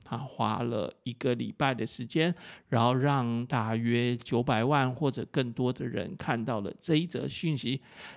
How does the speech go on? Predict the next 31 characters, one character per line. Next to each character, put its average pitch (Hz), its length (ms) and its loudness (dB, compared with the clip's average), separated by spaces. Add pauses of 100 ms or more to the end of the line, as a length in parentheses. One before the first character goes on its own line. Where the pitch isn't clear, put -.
那 135 260 4
更 175 340 4
多 139 200 4
的 131 160 0
是 127 180 -2
他 120 160 0
传 120 240 -4
播 127 160 0
到 120 220 -2
中 147 340 -2
国 107 300 0
大 123 320 -4
陆 117 200 -2
之 113 280 -8
后 156 380 0
呢， 127 340 -2
是 - 160 -8
不 123 80 -8
是 - 160 -6
有 110 160 0
很 110 240 -6
多 127 200 0
人 110 240 0
从 - 300 -6
此 - 180 -8
对 135 220 -2
台 - 240 -8
湾 120 220 -2
的 123 80 -2
印 139 280 -4
象 139 300 -2